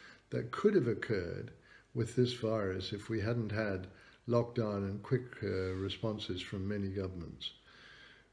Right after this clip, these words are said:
But, uh, in terms of the economic effect, of course, we don't know how long this is gonna last, and therefore we don't know just how serious the economic effect will be.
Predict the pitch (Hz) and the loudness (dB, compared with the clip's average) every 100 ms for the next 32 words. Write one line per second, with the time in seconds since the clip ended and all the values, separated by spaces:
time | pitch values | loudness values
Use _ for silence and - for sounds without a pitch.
0 | _ 135 127 127 - - 123 127 123 117 | _ 4 4 2 -10 -2 4 6 4 2
1 | 143 131 - 214 254 185 175 143 175 143 | 4 2 4 4 4 4 4 4 2 0
2 | 156 160 220 165 - 107 - 98 95 - | 0 2 4 2 2 0 0 -2 -2 -8
3 | - - - - - - _ 135 - 190 | -16 -18 -20 -20 -20 -20 _ -8 4 6
4 | 139 165 156 175 143 143 120 127 123 131 | 6 6 6 6 6 6 6 6 6 6
5 | 127 120 107 101 107 101 101 135 156 147 | 4 4 2 -2 -2 0 2 2 4 2
6 | - 120 110 120 117 107 101 113 113 101 | 0 -2 2 2 2 -2 0 0 0 0
7 | 107 101 101 120 117 - 107 101 - 135 | -2 -2 0 -2 -2 -2 -2 -2 2 4
8 | 127 101 95 - 104 98 110 101 101 98 | 6 4 0 -2 -4 -2 -2 -2 -2 -6
9 | 82 - 98 104 104 113 151 117 | -8 -4 -4 -4 -4 0 2 0